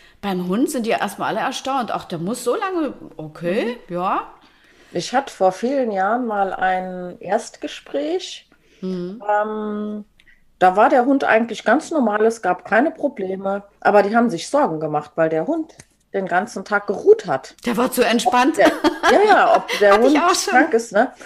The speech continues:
Speaker 1: Ja.
Speaker 2: Und dann habe ich auch noch gesagt, „Hm, ich glaub, da ist alles okay.“ Und
Speaker 1: <laughs>
Speaker 2: ich kenne viele Kunden, die würden sich die Finger danach lecken, wenn ihr Hund
Speaker 1: Ja.
Speaker 2: mal so entspannt wäre.
Speaker 1: Ja.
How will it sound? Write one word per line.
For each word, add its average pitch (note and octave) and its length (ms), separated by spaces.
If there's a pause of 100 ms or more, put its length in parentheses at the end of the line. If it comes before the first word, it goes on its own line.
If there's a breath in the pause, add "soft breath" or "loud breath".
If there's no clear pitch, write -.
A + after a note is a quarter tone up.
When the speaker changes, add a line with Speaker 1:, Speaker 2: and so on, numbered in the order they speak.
Speaker 1:
Ja. D#4+ 220
Speaker 2:
Und A#3 120
dann G#3 320
habe G3+ 220
ich G#3+ 120
auch - 100
noch A3 140
gesagt, G#3 340
„Hm, D#4 540
ich - 160
glaub, - 640
da D#4 140
ist A#3 140
alles D#4 320
okay.“ C4 420
Und A3 340
Speaker 1:
<laughs> - 200
Speaker 2:
ich - 220
kenne A#3+ 280
viele F4 460
Kunden, D4+ 540 (320 loud breath)
die A#3+ 120
würden B3 240
sich - 160
die D#4 100
Finger F#4+ 380
danach A#3 340
lecken, G#3+ 280
wenn A3+ 140
ihr A3+ 140
Hund F#4 160
Speaker 1:
Ja. E3 260 (360)
Speaker 2:
mal F3 180
so F3 100
entspannt E3 720
wäre. D#3 340
Speaker 1:
Ja. D3 120